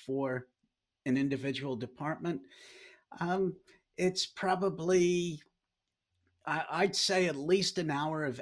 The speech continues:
editing for every fifteen minutes of video. And, and that's just to get all the contents, all the pictures, all the PowerPoint slides, and all the bits that go with it, um, into it. And, and that's just a guess.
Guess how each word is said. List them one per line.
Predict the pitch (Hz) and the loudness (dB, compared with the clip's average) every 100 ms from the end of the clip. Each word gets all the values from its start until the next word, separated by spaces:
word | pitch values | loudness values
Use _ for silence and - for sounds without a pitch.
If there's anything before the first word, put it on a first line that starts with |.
| - | 2
editing | 156 165 127 120 135 | 2 2 0 0 -2
for | 135 - | -4 -4
every | 120 151 131 143 143 135 127 - - | 0 0 0 0 0 0 -2 -10 -10
fifteen | - 139 - 160 151 135 | -6 -6 -4 -2 0 0
minutes | 135 139 - | 0 -2 -4
of | 123 | -6
video. | 117 135 151 175 180 _ _ _ _ _ _ | -4 -6 -6 -8 -8 _ _ _ _ _ _
And, | - 127 131 135 131 120 - | -6 -4 -2 -2 -4 -4 0
and | 151 151 | 2 4
that's | 160 156 - | 2 2 0
just | - 160 - - | 0 0 -2 -4
to | 135 | -2
get | 156 151 127 - - | 4 4 4 -4 -4
all | 165 165 160 | -2 0 -2
the | 143 | -6
contents, | - 156 156 - 156 135 | -6 -4 -4 -4 -4 -2
all | 139 151 | -2 -2
the | 147 | -4
pictures, | - 151 - - 139 139 | -4 -6 -4 -4 -2 0
all | 139 135 | 0 0
the | |
PowerPoint | 123 135 131 139 139 131 120 | -4 -4 -2 -2 -2 -2 0
slides, | - 135 131 127 123 - - - - - - | -2 0 2 2 2 -4 -16 -20 -20 -20 -2
and | 139 135 | 2 4
all | 151 | 4
the | 131 | 0
bits | 113 135 - | -4 -4 -6
that | - 107 | -8 -8
go | - 113 | -4 -4
with | 110 120 127 101 | -4 -4 -6 -8
it, | 92 - _ - | -10 -12 _ -12
um, | 110 104 87 98 69 73 _ | -8 -6 -8 -8 -12 -18 _
into | 127 120 - 98 | -4 -4 -2 -4
it. | - - | -6 -2
And, | 123 127 | 0 2
and | 135 160 | 2 2
that's | 160 - | 2 0
just | 147 - 110 | -2 -4 -6
a | |
guess. | 95 110 85 - - | -6 -6 -8 -12 -14